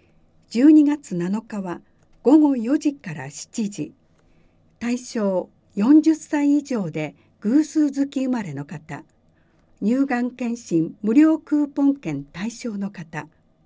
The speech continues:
定員、先着順、十一月九日九十人、十二月七日六十人。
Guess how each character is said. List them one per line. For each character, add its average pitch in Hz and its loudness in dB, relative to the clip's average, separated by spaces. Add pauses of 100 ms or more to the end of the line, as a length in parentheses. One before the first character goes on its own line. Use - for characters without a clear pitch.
(760)
定 247 -2
員、 233 -2 (380)
先 269 0
着 247 -8
順、 196 -6 (440)
十 285 4
一 294 2
月 285 -4
九 185 -8 (160)
日 220 -8 (120)
九 202 0
十 196 -4
人、 139 -6 (800)
十 233 6
二 302 8
月 277 -2
七 208 -2
日 214 -14 (160)
六 170 -4
十 202 -4
人。 139 -8